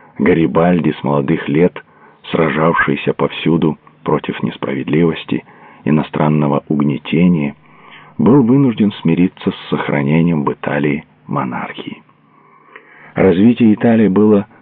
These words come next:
заторможено в угоду интересам аристократии, землевладельцев.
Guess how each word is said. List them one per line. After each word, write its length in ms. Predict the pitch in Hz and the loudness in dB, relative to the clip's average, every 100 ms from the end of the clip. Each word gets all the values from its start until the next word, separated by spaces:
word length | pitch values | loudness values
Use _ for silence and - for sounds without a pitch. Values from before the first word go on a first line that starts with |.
| - | -6
заторможено 920 | 82 95 - 92 92 95 110 101 92 | -2 0 2 4 4 4 4 4 4
в 80 | 82 | 2
угоду 340 | 76 85 80 | 2 2 2
интересам 520 | 76 71 64 71 - - | 0 0 -2 -2 -4 -6
аристократии, 920 | - - - - 76 101 - 107 104 - _ _ _ - | -6 -6 -8 -2 0 0 0 0 0 -6 _ _ _ -6
землевладельцев. 1120 | 69 175 190 95 90 85 - 67 - - - | -2 2 2 0 -2 -4 -6 -8 -8 -12 -16